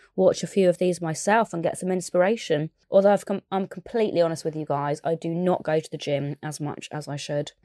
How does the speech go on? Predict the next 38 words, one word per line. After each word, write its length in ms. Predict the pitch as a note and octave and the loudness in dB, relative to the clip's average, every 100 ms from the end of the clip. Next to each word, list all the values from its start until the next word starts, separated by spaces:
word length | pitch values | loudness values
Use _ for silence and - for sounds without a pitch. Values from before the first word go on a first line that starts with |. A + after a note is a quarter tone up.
| - | -4
Not 460 | F3+ G3+ - - | 2 2 2 -2
by 320 | F3 F3 F3 - | 2 4 2 2
a 100 | F3 | 0
long 420 | E3+ E3+ F3 D#3+ | 2 2 2 0
shot. 480 | - C#3+ B2+ - - - | -4 -6 -8 -10 -18 -12
So 240 | - - | -6 0
I 320 | D4 D4+ D4 C#4+ | 4 6 4 0
did 300 | F4 G4 F#4 | 2 2 4
want 400 | D4+ C4+ B3 A3+ | 2 2 0 -4
to 260 | A#3+ A#3+ | -2 0
add 160 | A#3+ G#3+ | 2 0
into 180 | A3 F#3 | -2 -2
this 140 | G#3 | -2
section 420 | - - - F#3 | 0 -2 0 2
my 220 | F3+ F3+ | 4 4
favourite 480 | F3 - F3 E3 D3+ | 2 0 0 2 0
gym 220 | - E3+ | 2 2
wear 140 | D#3 D3 | 2 0
reviews, 440 | C#3+ C3 G2+ B2 | -2 -2 0 0
but 160 | - E3+ | 0 0
it 60 | |
was 120 | C3+ G3+ | 0 0
really, 220 | A3+ C4+ | 0 2
really 180 | C4+ B3 | 0 -2
hard 520 | - F3 E3 E3+ F3+ - - - - - | -4 -4 -2 -2 -4 -10 -20 -20 -20 -4
to 140 | - | 0
narrow 340 | G3 F#3 F#3 F#3 | 2 2 2 2
it 160 | - | 0
down. 520 | F#3+ E3 A2+ A2+ F#3 G3+ - - - | -2 -2 -2 -2 -4 -6 -12 -18 -12
So 560 | - B3 A#3+ A#3+ A#3+ - _ _ - | 0 4 6 8 6 4 _ _ 0
I've 280 | C4 C4+ | 2 2
picked 480 | - D#4+ E4+ - - - | 0 -2 -2 -2 -4 -2
a 60 | |
duo 340 | A3+ C4 B3 A3+ | 0 4 4 4
review. 500 | G3+ G#3 C#3 A#2 F3 | 2 2 4 2 2
It's, 240 | - - C4+ | 2 2 4
um, 480 | B3+ B3 B3 B3 - - | 6 6 4 -2 -8 -4
actually 760 | C#4 C#4 D4+ C4+ G#3 F#3 - | -4 -4 2 4 4 0 -4